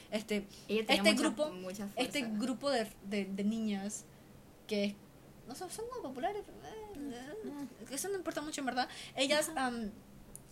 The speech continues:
Speaker 1: le tenían mucha rabia a ella, ¿sabe? Que,
Speaker 2: Sí.
Speaker 1: y eso ocasionó que las cosas explotaran más y que
Speaker 2: Yo.
Speaker 1: todo implosionara más. Entonces, como te digo, o sea, um,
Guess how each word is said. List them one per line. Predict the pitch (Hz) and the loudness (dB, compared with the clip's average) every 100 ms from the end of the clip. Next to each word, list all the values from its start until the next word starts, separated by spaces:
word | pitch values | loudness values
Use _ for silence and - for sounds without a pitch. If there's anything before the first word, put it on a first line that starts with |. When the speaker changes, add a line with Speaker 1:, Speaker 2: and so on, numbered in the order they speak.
| - | -6
Speaker 1:
le | 220 | -2
tenían | 214 220 220 240 | 0 0 -2 -4
mucha | 320 226 | -4 -4
rabia | 202 196 | -2 -2
a | 175 | -4
ella, | 175 - 202 - | -6 -10 -14 -8
¿sabe? | 202 196 | -2 0
Que, | 190 180 | 0 -2
Speaker 2:
Sí. | 170 | -2
Speaker 1:
y | 220 226 202 | 0 0 2
eso | 233 226 269 | 2 2 2
ocasionó | 254 - 214 202 196 196 | 2 2 2 2 0 -2
que | 220 208 190 | -2 -4 -4
las | 202 | -6
cosas | 202 220 | -4 -4
explotaran | 214 - 185 190 185 185 | -6 -8 -4 -2 -2 -2
más | 190 170 - - - - - | -4 -4 -8 -10 -18 -12 -4
y | |
que | 208 | 0
Speaker 2:
Yo. | 208 | 2
Speaker 1:
todo | 208 | 2
implosionara | 226 226 220 196 185 185 185 | 0 0 -2 -2 -2 0 0
más. | 196 185 - - - | 0 -2 -8 -16 -8
Entonces, | 214 220 220 226 247 | -4 0 0 -2 -4
como | 262 233 | -4 -4
te | 220 | -2
digo, | 254 214 | 0 0
o | |
sea, | 202 175 - - - - - - - - - - - - - - - 247 | 0 -2 -4 -14 -18 -18 -18 -18 -18 -18 -18 -18 -18 -20 -20 -20 -6 0
um, | 262 247 | 2 2